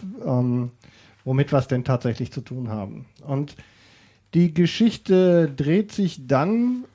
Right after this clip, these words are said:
um die Tatsache, dass ein technischer Defekt in dem Flugzeug,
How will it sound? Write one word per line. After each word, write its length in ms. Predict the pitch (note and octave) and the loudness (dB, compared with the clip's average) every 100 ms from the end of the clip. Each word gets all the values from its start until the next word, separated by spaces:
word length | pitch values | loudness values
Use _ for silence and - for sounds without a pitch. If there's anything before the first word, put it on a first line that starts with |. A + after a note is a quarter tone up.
| - | -2
um 460 | F#3+ A#3+ B3+ B3 - | 2 2 2 -2 -4
die 140 | E3+ - | -6 0
Tatsache, 640 | E3+ F3 F3+ D#3+ E3+ D#3 | 2 2 2 2 2 0
dass 600 | C#3 C#3+ C#3 - - - - | 2 2 2 -2 -14 -16 -12
ein 680 | - C3 C3+ C3 B2+ B2 A#2+ - _ - | -2 0 2 2 0 -2 -6 -12 _ 0
technischer 500 | E3+ E3+ F3 D#3 D3 | 0 2 0 2 2
Defekt 400 | C#3 - D3+ - | 0 0 -2 -2
in 120 | C#3+ | -2
dem 160 | C3+ B2 | -2 0
Flugzeug, 560 | D3+ D3 - D3 C#3 | -2 -2 0 2 2